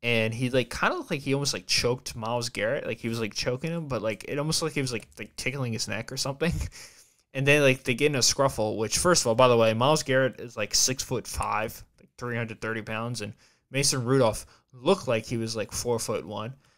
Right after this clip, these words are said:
like a rag doll, and Myles Garrett's just a massive defensive, uh, defensive back or defensive tackle. And Mason Rudolph, it's a guy who literally, like, he died three weeks ago when he got hit really hard.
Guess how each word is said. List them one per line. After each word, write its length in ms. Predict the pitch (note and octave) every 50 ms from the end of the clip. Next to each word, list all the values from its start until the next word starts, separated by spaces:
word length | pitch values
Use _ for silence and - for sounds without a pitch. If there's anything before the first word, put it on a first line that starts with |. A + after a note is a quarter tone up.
| _ _
like 100 | A#2 G#2+
a 120 | G2+ - E3+
rag 320 | G2+ G#2+ A2 G#2+ A#2 B2
doll, 400 | - B2 B2 B2+ C3 C3+ C3+ - -
and 120 | A#2+ A#2+ A#2+
Myles 340 | A#2 A#2 B2 B2+ A#2+ B2
Garrett's 280 | A#2+ A#2 A#2+ A#2+ A#2 -
just 140 | - - A2+
a 40 | G#2+
massive 720 | G#2 G#2+ G#2+ G#2+ A2+ A2+ A2+ A2+ A#2 - - A#2 G2+ -
defensive, 480 | - A2 A2 - - A#2 A2+ - G2+ G#2 - _ _ _ - F2 - - -
uh, 280 | - G#2+ G#2 G2+ G2
defensive 380 | G2+ A2 A2+ - B2 A#2 - A2
back 320 | - G2+ G2 A2 B2 -
or 80 | A2+ A2+
defensive 440 | G#2 A2+ A2 - A2+ - - G2+ -
tackle. 440 | - G2+ G#2 A2+ - C3 C#3 C3+ - - - - _ _ _ _ _ _ _
And 140 | - B2 A#2+
Mason 280 | C3 C#3 C#3+ - D#3+ C#3
Rudolph, 420 | C3 C#3+ C#3+ C#3 B2 A#2 - - -
it's 160 | - C3+ - -
a 60 | C#3
guy 240 | C#3+ D3 D#3+ F3 F3+
who 120 | F3 E3+
literally, 360 | B2+ B2+ C#3 F3 F#3+ G3+ F3+
like, 180 | D3+ D3+ D3 C3+
he 140 | C3 B2+ A#2
died 460 | A2+ - A#2+ A2+ B2 B2 A2+ A2 G#2
three 300 | - - A#2+ A#2+ A#2 A#2
weeks 280 | A2+ A#2 A#2 - -
ago 380 | A2 G2 F2 E2 F#2 G#2 B2+ - - - - _ _
when 140 | - A#2 A#2
he 80 | A#2 A2+
got 180 | A#2 G#2+ G#2+
hit 280 | G#2+ A#2+ A#2+ A#2+ - -
really 280 | A#2+ A#2+ B2 B2 A#2+
hard. 400 | A2+ A2 A2 G#2+ A2 A2 B2 C3+